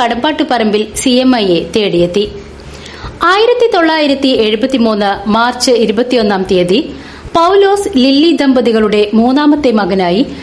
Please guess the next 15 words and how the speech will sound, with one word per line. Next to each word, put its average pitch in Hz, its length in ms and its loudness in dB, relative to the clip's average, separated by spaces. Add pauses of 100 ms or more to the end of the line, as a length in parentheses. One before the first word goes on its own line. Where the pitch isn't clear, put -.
(220)
കുഴിക്കാട്ടുശ്ശേരി 370 760 2
ഗ്രാമത്തിൽ 226 580 -2 (120)
ജനനം. 175 460 -2 (600)
അമ്മ 370 280 4
പകർന്നു 392 440 2
നൽകിയ 254 380 2
ആദ്യാക്ഷരങ്ങൾക്ക് 226 1080 -2
ശേഷം 180 480 0 (400)
കുഴിക്കാട്ടുശ്ശേരി 330 1000 0 (120)
സെന്റ് 339 300 2
മേരീസ് 392 520 2
യു 254 220 2
പി 330 60 4
സ്കൂളിൽ 226 560 0
വിദ്യാഭ്യാസം 269 680 0